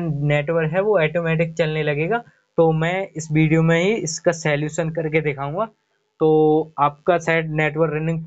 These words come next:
करने लगेगा दोस्तों। तो set on होगा तब तक बहुत time लग जाएगा, इसलिए मैं video थोड़ा short में समझा देता हूं आपको।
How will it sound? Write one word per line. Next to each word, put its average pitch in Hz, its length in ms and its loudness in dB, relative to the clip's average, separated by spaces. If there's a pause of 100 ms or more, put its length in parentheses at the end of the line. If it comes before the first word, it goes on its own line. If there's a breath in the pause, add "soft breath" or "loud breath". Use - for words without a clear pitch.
(100)
करने 147 260 -2
लगेगा 147 300 0
दोस्तों। 165 340 -2 (420 soft breath)
तो 151 160 4
set 160 300 -2
on 170 200 -2
होगा 170 240 0
तब 170 240 -2
तक 170 60 0
बहुत 147 320 -4
time 156 220 -2
लग 151 160 -6
जाएगा, 151 300 0
इसलिए 160 380 2
मैं 180 160 2 (140)
video 143 360 2 (440 loud breath)
थोड़ा 147 320 2
short 139 340 0
में 156 220 0
समझा 143 420 0
देता 143 220 -6
हूं 147 180 -6
आपको। 147 280 -8